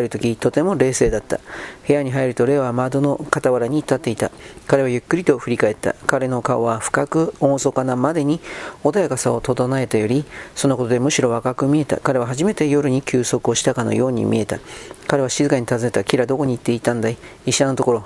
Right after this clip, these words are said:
「ああ、気の毒に。君には全部知らないでいてほしいと思ってたんだ。」「教えてくれたわ。キラ、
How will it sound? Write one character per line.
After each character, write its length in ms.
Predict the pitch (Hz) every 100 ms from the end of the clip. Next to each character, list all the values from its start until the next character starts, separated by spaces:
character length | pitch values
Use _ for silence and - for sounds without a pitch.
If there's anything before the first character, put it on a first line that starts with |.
| -
「あ 120 | 120
あ、 80 | 123
気 140 | -
の 100 | 131
毒 180 | 127 131
に。 100 | 123
君 220 | - 135
に 100 | 131 139
は 60 |
全 180 | 120 139
部 40 |
知 140 | 123 131
ら 100 | 123
な 120 | 131
い 80 | 135
で 60 |
い 80 | 123
て 100 | 127
ほ 120 | 120
し 140 | 123 143
い 60 |
と 80 | 131
思 120 | 117
っ 40 | 131
て 160 | -
た 140 | 147 123
ん 60 |
だ。」 140 | 110 98 - - - - -
「教 220 | - 127 147
え 40 |
て 100 | 131
く 80 | 131
れ 80 | 135
た 100 | 120
わ。 140 | 110
キ 120 | -
ラ、 120 | 143